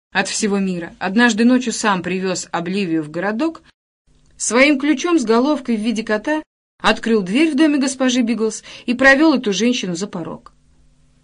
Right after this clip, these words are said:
Мы пробыли в Египте меньше часа, но этого оказалось достаточно, чтобы она всё поняла. Когда вернулись в Килморскую бухту, Обливия спросила, единственный ли это ключ от двери или есть другие.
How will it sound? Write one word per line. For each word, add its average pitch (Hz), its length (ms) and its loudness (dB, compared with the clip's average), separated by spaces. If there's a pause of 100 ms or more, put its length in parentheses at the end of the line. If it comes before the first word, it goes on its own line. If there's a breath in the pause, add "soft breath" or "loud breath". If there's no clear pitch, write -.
(180)
Мы 214 180 2
пробыли 233 420 4
в 208 40 0
Египте 220 480 -2
меньше 226 360 2
часа, 214 480 -4 (260)
но 175 100 -4
этого 185 200 0
оказалось 185 440 0
достаточно, 190 680 -4
чтобы 170 280 -6
она 165 160 -4
всё 160 180 -10
поняла. 165 420 -8 (1040)
Когда 226 300 0
вернулись 277 460 2
в - 40 -12
Килморскую 226 520 0
бухту, - 460 -4 (340)
Обливия 285 440 6
спросила, 262 640 -4 (300)
единственный 285 680 2
ли 277 120 0
это 285 160 -4
ключ 294 360 0
от 185 240 -4
двери 160 300 -4
или 190 260 -2
есть 233 280 0
другие. 214 480 -8